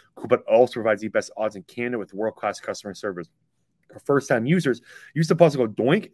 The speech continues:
D O N K, doink, for a one hundred percent welcome bonus of two hundred dollars when signing up with Coolbet. That's code doink, and Coolbet will match your first deposit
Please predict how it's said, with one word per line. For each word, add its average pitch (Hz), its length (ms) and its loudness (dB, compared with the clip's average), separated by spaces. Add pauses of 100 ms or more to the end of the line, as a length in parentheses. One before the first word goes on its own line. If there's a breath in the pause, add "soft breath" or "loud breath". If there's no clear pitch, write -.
(180)
D 151 200 -2
O 165 120 4
N 147 100 0
K, 120 180 -2
doink, 139 480 2
for 117 140 -4
a 110 40 2
one 151 180 6
hundred 220 100 2
percent 196 220 -2
welcome 165 280 0
bonus 156 160 -2
of 110 120 -18
two - 120 -4
hundred 170 120 2
dollars 131 260 0 (340 soft breath)
when 135 240 2
signing 135 320 2
up 127 100 0
with - 140 -12
Coolbet. 113 300 -2
That's 160 340 2
code 160 420 2
doink, 135 280 0
and 107 120 -10
Coolbet 139 200 -4
will 139 180 4
match 120 260 -4
your 113 80 -16
first 113 220 -10
deposit 98 480 -6